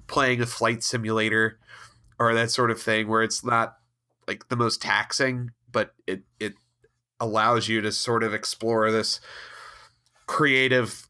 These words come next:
"I wanna accomplish this thing because it seems interesting" impulse. Also provides that sort of,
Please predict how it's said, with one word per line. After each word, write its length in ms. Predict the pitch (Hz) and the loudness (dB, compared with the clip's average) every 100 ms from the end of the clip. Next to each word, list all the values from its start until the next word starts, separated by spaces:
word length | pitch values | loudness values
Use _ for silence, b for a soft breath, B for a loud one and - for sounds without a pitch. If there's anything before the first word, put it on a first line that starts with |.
| - | -2
"I 120 | 131 | 0
wanna 220 | 123 123 | 2 2
accomplish 580 | 117 - 117 117 117 - | 0 0 0 0 -2 -2
this 220 | 117 - | -4 -4
thing 540 | - 113 113 120 123 120 _ | 0 0 0 -2 -6 -10 _
because 220 | 113 113 107 | -12 -10 -8
it 100 | 101 | -6
seems 280 | 120 110 | -6 -4
interesting" 720 | 110 104 113 - 117 110 110 101 _ _ _ - | -6 -4 -4 0 0 -2 -6 -14 _ _ _ -6
impulse. 640 | 113 104 117 117 117 - B B B - | -6 -2 0 0 -2 -6 B B B 0
Also 360 | 311 - 190 | 0 4 2
provides 540 | 151 160 135 127 131 120 | 2 0 2 2 0 0
that 200 | 120 - | 0 0
sort 280 | 127 123 117 | 2 2 2
of, 400 | 110 104 - | 0 -2 -8